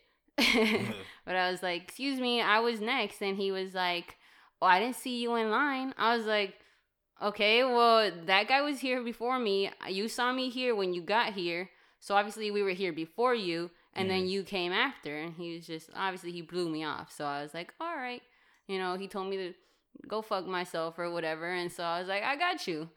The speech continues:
Speaker 1: So what I <laughs> did was I went all the way around and I, you know, parked in the car wash spot where it was, you know,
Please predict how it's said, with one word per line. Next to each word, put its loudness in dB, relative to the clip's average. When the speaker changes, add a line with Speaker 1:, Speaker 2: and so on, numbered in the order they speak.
Speaker 1:
So -6
what -2
I -2
<laughs> -2
did 6
was 4
I 0
went 2
all 6
the 0
way 2
around 4
and 0
I, -2
you -2
know, -2
parked 2
in -2
the -4
car 2
wash 0
spot -2
where -4
it -8
was, -6
you -8
know, -10